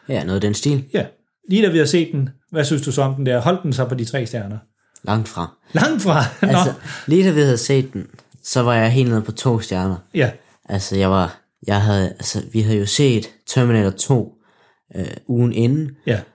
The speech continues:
Speaker 1: Og så havde jeg tænkt, da vi kom ind til den her, så ville det være enten, nok ikke lige så godt, fordi
Speaker 2: Nej.
Speaker 1: den gav jeg fire stjerner
Speaker 2: Ja.
Speaker 1: eller noget. Men jeg havde tænkt, den ville sådan være på niveau med den, hvor den ikke bliver sådan kedelig. Den ville være lavet på samme måde.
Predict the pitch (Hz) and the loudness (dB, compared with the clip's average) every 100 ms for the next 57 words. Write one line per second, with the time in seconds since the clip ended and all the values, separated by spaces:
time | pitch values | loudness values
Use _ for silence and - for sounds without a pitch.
0 | - 107 117 113 107 - 120 110 104 104 | -6 -2 2 2 2 2 0 2 0 0
1 | 110 107 113 110 _ _ - - 107 117 | 0 0 0 -4 _ _ -10 -2 0 2
2 | 113 107 98 113 107 104 95 90 - _ | 2 2 0 0 2 0 0 -2 -6 _
3 | _ _ - 120 113 107 101 98 _ _ | _ _ -6 -4 -4 -4 -6 -8 _ _
4 | _ _ _ 127 131 156 151 156 131 107 | _ _ _ 0 2 2 4 2 4 4
5 | 110 110 - - 104 101 110 95 101 92 | 2 0 -10 -2 -2 0 0 0 0 0
6 | 76 - - 113 107 104 98 101 107 - | -2 -10 -6 0 0 2 0 -2 -6 -6
7 | 113 - 107 107 110 110 - - - _ | -6 -6 -4 0 2 0 -6 -20 -20 _
8 | 110 107 98 95 127 113 110 101 95 92 | 0 2 4 2 2 2 0 0 -2 -2
9 | 110 107 95 98 _ _ _ _ _ - | 0 0 -2 -8 _ _ _ _ _ -4
10 | 104 92 71 - - _ - 113 117 156 | 0 0 -2 -10 -14 _ 0 2 4 4
11 | 143 117 104 95 - _ _ _ - 98 | 4 4 2 0 -6 _ _ _ -4 -4
12 | 92 101 - 98 92 92 92 - 110 110 | -2 -4 -4 -6 -4 -4 -4 0 2 4
13 | 104 95 _ - 101 92 101 87 90 85 | 2 -2 _ -8 -2 0 0 2 0 0
14 | 98 104 113 113 - 92 95 98 101 104 | 2 2 2 -2 -2 0 2 2 2 2
15 | 107 | 0